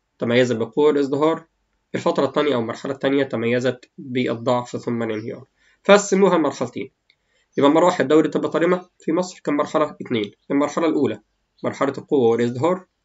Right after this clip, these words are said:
المرحلة الثانية مرحلة الضعف ثم الانهيار. نبدأ بالمرحلة الأولى، مرحلة القوة والازدهار.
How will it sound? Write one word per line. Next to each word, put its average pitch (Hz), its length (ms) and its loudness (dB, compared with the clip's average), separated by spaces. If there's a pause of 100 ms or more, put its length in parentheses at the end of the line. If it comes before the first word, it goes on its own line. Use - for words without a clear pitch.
(400)
المرحلة 175 280 2
الثانية 165 500 -2 (220)
مرحلة 135 340 -2
الضعف 131 500 -4 (180)
ثم 127 440 -2 (320)
الانهيار. 120 640 -4 (760)
نبدأ 196 200 6
بالمرحلة 175 460 2
الأولى، 151 380 2 (480)
مرحلة 147 300 0
القوة 147 220 2
والازدهار. 139 640 0